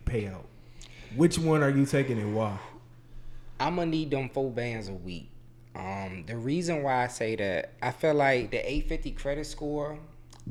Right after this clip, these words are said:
Speaker 2: I can look on my, my credit report, and that four bands a week, I can pay off my credit, and I can pay off, uh, you know, someone that, that does credit restoration to get
Speaker 1: Yeah.
Speaker 2: that eight fifty back.
Speaker 1: Mm-hmm.
Speaker 2: Um,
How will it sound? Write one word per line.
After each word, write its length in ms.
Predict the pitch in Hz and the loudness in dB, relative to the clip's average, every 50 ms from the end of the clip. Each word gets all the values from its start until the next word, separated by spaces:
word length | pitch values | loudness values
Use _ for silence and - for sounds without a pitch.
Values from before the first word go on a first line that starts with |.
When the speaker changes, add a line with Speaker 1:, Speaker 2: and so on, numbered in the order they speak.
| - - - - | -12 -12 -8 -4
Speaker 2:
I 140 | - 175 196 | -2 0 0
can 160 | 202 160 143 | 2 2 2
look 160 | 139 139 135 | 2 2 2
on 320 | 139 139 135 135 135 131 | 0 2 2 0 0 0
my, 200 | 131 147 156 156 - | 2 4 4 4 4
my 120 | 131 143 | 4 2
credit 280 | 151 - 147 147 135 127 | 4 6 6 6 6 6
report, 560 | 117 110 98 - 131 123 117 113 - - - - - - - - - - - - - - - | 2 0 0 0 2 2 2 2 0 -2 -8 -16 -20 -20 -20 -20 -20 -20 -20 -20 -20 -12 -8
and 200 | 113 110 110 117 | -6 -4 -2 0
that 180 | 139 175 - - | 0 2 6 6
four 160 | 170 170 165 | 8 8 8
bands 300 | 160 170 170 160 156 147 | 8 8 6 6 4 4
a 40 | 147 | 4
week, 260 | 151 180 196 175 - | 4 4 4 4 4
I 120 | 98 165 | 4 4
can 180 | 196 - 151 143 | 4 4 0 2
pay 240 | - 170 170 165 156 | 4 6 6 8 8
off 220 | 143 139 131 131 | 8 6 4 2
my 140 | 139 135 131 | 0 -2 -2
credit, 500 | - - 147 143 139 139 143 139 - - - | 0 2 4 4 4 4 2 0 -4 -6 -6
and 120 | 131 131 | -4 -2
I 80 | 135 165 | -2 -2
can 160 | - 151 117 | -2 -4 -2
pay 240 | - - 156 156 151 | 0 2 4 4 6
off, 320 | 135 127 123 117 120 - - - - - - | 6 4 4 2 0 -4 -10 -18 -12 -4 -2
uh, 60 | 113 | 0
you 160 | 120 120 127 127 | 0 0 0 -2
know, 300 | 117 104 98 87 73 - - | -2 -2 -2 -2 -4 -6 -10
someone 440 | - - 151 143 139 143 135 131 127 | -4 -2 0 0 0 0 0 0 0
that, 300 | 120 117 110 92 57 - - - - - - - - | 0 0 0 0 -2 -6 -12 -20 -20 -20 -20 -8 -4
that 140 | 135 131 117 | -2 0 2
does 220 | 113 131 135 127 | 2 2 2 2
credit 280 | 123 - - 131 120 110 | 0 0 0 0 2 2
restoration 760 | 107 120 120 - - 123 113 117 117 117 113 - - 104 101 101 | 0 -2 -2 -4 -4 -4 -2 -2 0 -2 -2 -4 -4 -6 -6 -6
to 120 | - 127 | -6 -6
get 240 | 104 123 120 117 117 104 98 | -2 2 2 4 4 4 4
Speaker 1:
Yeah. 100 | 127 117 | 4 4
Speaker 2:
that 120 | - - | 4 2
eight 200 | 120 113 95 - | 0 -2 -4 -4
fifty 280 | - 123 - - 101 92 | -4 -4 -2 -4 -6 -4
back. 380 | 82 87 69 - - - - - - - - 113 | -2 -2 -2 -2 -4 -8 -14 -20 -20 -20 -16 -14
Speaker 1:
Mm-hmm. 440 | 113 107 110 117 117 113 - - 110 | -12 -10 -10 -10 -10 -10 0 2 4
Speaker 2:
Um, 500 | 107 107 110 - - 107 - - - | 4 4 4 2 0 0 -2 -2 -4